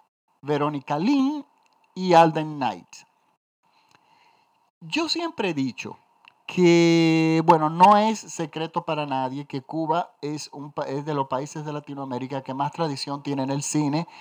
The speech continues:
y que siempre ha estado a la vanguardia, siempre con una, con otra película, eh,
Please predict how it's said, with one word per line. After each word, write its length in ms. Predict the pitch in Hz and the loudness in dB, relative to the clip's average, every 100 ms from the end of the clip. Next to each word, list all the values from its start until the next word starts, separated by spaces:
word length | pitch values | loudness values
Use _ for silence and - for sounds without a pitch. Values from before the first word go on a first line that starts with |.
| - - - | -20 -18 0
y 560 | 165 170 175 170 170 | 4 6 6 4 2
que 180 | 151 185 | 4 2
siempre 320 | 175 226 220 | 4 2 4
ha 40 | 214 | 2
estado 460 | - 190 190 - | 8 10 10 8
a 60 | 156 | 6
la 120 | 151 | 6
vanguardia, 540 | 151 147 147 151 156 151 | 4 2 0 0 -2 -8
siempre 460 | - 196 196 196 | -8 -8 -8 -6
con 160 | 170 151 | -6 -4
una, 200 | 160 151 | -4 -6
con 200 | 156 143 | -6 -6
otra 260 | 147 147 | -6 -6
película, 540 | 139 131 131 135 135 143 _ _ _ _ _ _ | -8 -8 -10 -8 -8 -8 _ _ _ _ _ _
eh, 640 | 147 143 143 139 131 123 | -8 -6 -4 -4 -4 -6